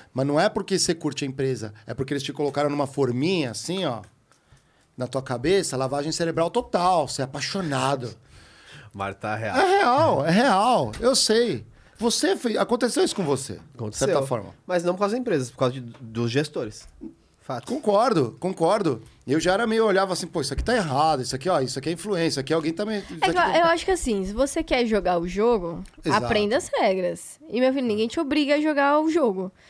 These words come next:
Speaker 3: Então, assim, o que eu vejo, é, eu via também lá na, na Alemanha, a galera era o quê? Trabalhava até seis horas, dava seis em ponto, tchau.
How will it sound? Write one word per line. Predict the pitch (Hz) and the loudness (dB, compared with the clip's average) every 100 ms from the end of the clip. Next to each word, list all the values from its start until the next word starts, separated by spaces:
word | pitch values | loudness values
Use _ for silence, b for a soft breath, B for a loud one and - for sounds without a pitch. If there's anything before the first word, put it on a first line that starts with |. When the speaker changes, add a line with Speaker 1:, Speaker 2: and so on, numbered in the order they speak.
| B B | B B
Speaker 3:
Então, | 262 | -2
assim, | 277 - 220 202 | 0 0 -2 0
o | 175 202 | -2 -6
que | - | 0
eu | 269 | 0
vejo, | 226 202 190 180 180 B B B B B _ | 2 2 2 0 -6 B B B B B _
é, | 196 196 190 185 185 180 185 190 - - | -2 0 2 2 2 0 -4 -8 -12 -2
eu | 220 | 0
via | 226 240 | 2 2
também | 262 247 202 | 2 0 0
lá | 202 214 | 2 2
na, | 220 214 208 | 2 2 0
na | 202 208 | 0 0
Alemanha, | 208 220 220 190 180 175 - | 2 0 0 0 -2 -8 -4
a | |
galera | 208 220 226 | 2 4 4
era | 233 240 | 2 0
o | |
quê? | 240 190 | -4 -6
Trabalhava | 226 220 226 226 | -4 -2 0 0
até | 226 240 | -2 -6
seis | - 247 208 | -4 -4 0
horas, | 214 220 | 2 2
dava | 226 233 | 0 0
seis | - 254 269 | -4 -4 -2
em | 302 330 | -2 -2
ponto, | 320 233 233 302 320 392 392 _ _ | 0 2 2 0 0 -2 -2 _ _
tchau. | - 247 180 - | -2 2 2 -2